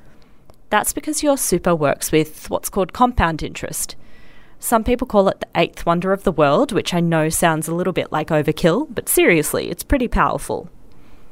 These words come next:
A really basic example of compound interest is, say you invest a thousand dollars and it gives you a return of ten percent in a year, that means you've made a hundred dollars.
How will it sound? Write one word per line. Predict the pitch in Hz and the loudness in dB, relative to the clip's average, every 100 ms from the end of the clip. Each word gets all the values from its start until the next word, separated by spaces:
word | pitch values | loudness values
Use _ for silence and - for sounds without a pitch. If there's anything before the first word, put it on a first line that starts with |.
| - - - - - - | -18 -20 -20 -20 -20 -4
A | 196 | -2
really | 180 262 294 277 | 0 0 2 2
basic | 170 180 - 180 | 0 0 -2 -4
example | - 160 147 165 | -2 -2 0 2
of | 160 - | 0 0
compound | - 170 175 156 151 | -2 0 2 2 2
interest | 143 - - - | -2 -4 -2 2
is, | 151 156 147 151 - - | 2 2 0 -2 -6 -8
say | - - 180 | -8 0 0
you | 208 254 | 0 -4
invest | 214 165 151 - | -2 -2 -2 -4
a | |
thousand | - 160 160 214 | -2 -2 0 0
dollars | 190 151 165 262 - - - | 2 2 2 2 0 -2 0
and | 165 | 0
it | - | 0
gives | 170 160 | -2 0
you | 175 165 | 2 2
a | |
return | 156 - 160 156 | 0 0 2 2
of | 143 | 2
ten | - 226 | 2 4
percent | 220 202 160 139 | 2 0 0 0
in | 160 165 | 0 0
a | |
year, | 139 151 135 220 254 - - - - | 2 2 2 0 -4 -12 -20 -20 -6
that | - - | -2 -2
means | 208 208 247 | -2 -4 -6
you've | - | -2
made | 220 233 | -2 0
a | |
hundred | 349 453 196 | 0 0 2
dollars. | - - - - - | 2 0 -2 -4 -6